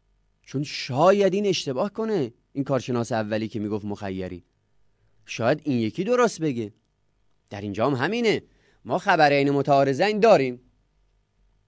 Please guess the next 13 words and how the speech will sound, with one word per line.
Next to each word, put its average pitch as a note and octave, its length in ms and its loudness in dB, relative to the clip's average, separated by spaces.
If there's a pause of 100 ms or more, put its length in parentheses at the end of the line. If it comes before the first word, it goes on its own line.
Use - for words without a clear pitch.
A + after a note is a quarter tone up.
(2750)
قاعدهٔ F3+ 360 8
اولیه A3+ 520 6
چی - 140 -2
بود؟ A#3+ 240 -2
تخییر، A#2+ 600 -8
یعنی A2 160 -4
فرق A#2+ 220 -2
نمی‌کنه، G#2+ 360 -4
هر A#2 120 -10
کدوم G#2+ 260 -8
خواستی G#2 300 -10
عمل G2 220 -6
کن. - 200 -20